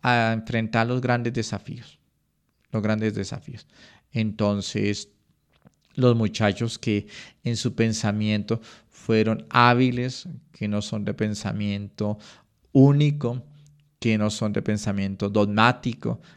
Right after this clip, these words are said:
que son flexibles, que se abren a nuevas oportunidades, que se atreven a buscar nuevas alternativas. Ese es el currículo que tenemos que demostrar.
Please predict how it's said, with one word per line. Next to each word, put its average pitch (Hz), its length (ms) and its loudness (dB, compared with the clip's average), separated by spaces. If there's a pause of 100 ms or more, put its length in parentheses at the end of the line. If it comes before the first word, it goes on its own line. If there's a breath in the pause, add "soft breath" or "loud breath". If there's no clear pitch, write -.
que 113 140 -2
son 107 220 -2
flexibles, 127 1000 0 (320 loud breath)
que 113 220 0
se 113 260 2
abren 113 380 6
a 107 80 0
nuevas 107 260 -2
oportunidades, 110 960 -2 (240 soft breath)
que 120 140 0
se - 160 2
atreven 120 640 4
a 107 60 4
buscar 104 460 0
nuevas 107 280 0
alternativas. 107 920 -4 (500 soft breath)
Ese 175 220 6
es 254 80 2
el 320 100 0
currículo 180 540 4
que 185 100 -4
tenemos 131 400 -2
que - 100 -4
demostrar. 131 640 -6